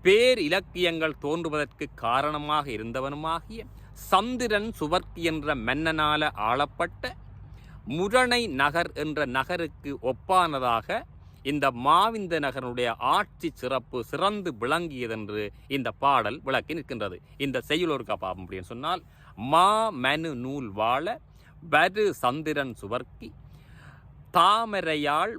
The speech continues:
வைகும் தடந்தோளான் காமரு பூந்தாரான் <clears throat> முரணை நகர் தானென்று சாற்றலாம்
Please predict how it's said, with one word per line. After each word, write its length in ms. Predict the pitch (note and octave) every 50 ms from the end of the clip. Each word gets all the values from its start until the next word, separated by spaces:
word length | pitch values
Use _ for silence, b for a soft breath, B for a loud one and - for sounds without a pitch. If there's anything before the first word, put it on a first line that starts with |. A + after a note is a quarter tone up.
| A#2
வைகும் 460 | A2+ C3 C#3 D#3+ D3+ - D#3 D3 C#3 A#2
தடந்தோளான் 800 | - A2 G#2+ A#2+ B2+ C3+ C3+ C3+ D3+ D#3 E3 F3 F#3+ A3 C#4+ C4+ - - - b b b b b - - - - -
காமரு 680 | D#3 E3 F3+ F#3+ G#3 G#3 G3+ F#3+ F3 E3 D#3 D3 C3+ - -
பூந்தாரான் 880 | D#3+ E3 E3+ E3 D#3 C3+ A2+ A#2+ B2 C3 C#3+ D3 D#3+ F3+ G#3 A#3 B3+ - - - -
<clears throat> 360 | - - - - - - - - _ - - - - - - - - - - - - _ - b b b b b b b
முரணை 640 | - A2 C#3 D#3 E3 F3 G3 G3+ G3+ G3 F#3+ F#3 E3
நகர் 400 | C#3+ C3+ C#3 C#3 C#3 D3+ D3 C#3 - - -
தானென்று 600 | C#3 C3+ D3 E3 E3+ E3 D#3 D3+ C#3+ B2+ C3 A#2+ - - -
சாற்றலாம் 720 | C#3 C#3 D#3+ D#3+ - - C3+ A2+ G#2 G#2 G2+ G#2+ C3+ G3+